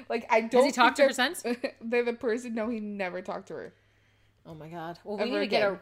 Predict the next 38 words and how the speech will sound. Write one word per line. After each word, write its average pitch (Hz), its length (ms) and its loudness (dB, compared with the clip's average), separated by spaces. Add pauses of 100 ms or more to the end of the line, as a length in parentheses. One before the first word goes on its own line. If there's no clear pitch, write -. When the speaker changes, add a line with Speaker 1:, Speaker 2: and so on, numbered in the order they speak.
Speaker 2:
a, 196 100 -2
re-, 190 180 -8
a 190 120 -2
recap 185 440 -6
on 160 120 -6
that 160 180 -10
situation 151 460 -12
as 135 120 -16
well. 143 300 -12 (480)
You 196 120 -8
need, 196 160 -6
you 202 220 -4
need 202 200 -8
to 185 60 -12
find 180 220 -6
out 170 100 0
if 170 100 -6
he 175 60 -4
ever, 160 200 -8
she 160 300 -14
ever 156 220 -10
talked 151 220 -10
to 147 80 -12
him 151 160 -10
or 139 80 -12
he 156 160 -10
talked 143 220 -10
to 139 60 -12
her. 127 260 -12 (280)
Speaker 1:
I 214 140 -2
know. 254 160 0
Speaker 2:
It's, 254 180 4
it's - 120 2
gonna - 160 6
happen. 156 500 -2 (280)
It's 262 140 0
gonna 370 180 6
happen. 190 440 -6